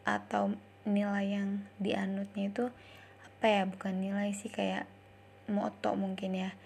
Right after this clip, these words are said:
Salah satunya itu adalah leader, kli-, create re-, lead-, leader gitu. Jadi, eh, di situ kita banyak diberikan seperti materi lah ya,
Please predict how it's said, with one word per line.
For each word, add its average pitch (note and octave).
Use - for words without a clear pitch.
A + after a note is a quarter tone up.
Salah G3+
satunya G3+
itu A3
adalah G#3+
leader, G3
kli-, G#3
create A3+
re-, G3
lead-, G#3+
leader G3+
gitu. F#3
Jadi, G#3+
eh, G#3
di G3
situ B3
kita A#3
banyak G#3
diberikan G3+
seperti G3+
materi G3+
lah G3
ya, F#3